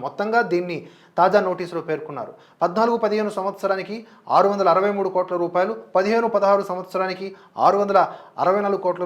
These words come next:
రూపాయలు, రెండు వేల పదహారు పదిహేడు సంవత్సరానికి నాలుగు వందల పదిహేడు కోట్ల రూపాయల పన్ను బకాయిలు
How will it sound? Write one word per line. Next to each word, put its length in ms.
రూపాయలు, 300
రెండు 160
వేల 80
పదహారు 300
పదిహేడు 380
సంవత్సరానికి 640
నాలుగు 300
వందల 240
పదిహేడు 340
కోట్ల 240
రూపాయల 300
పన్ను 300
బకాయిలు 340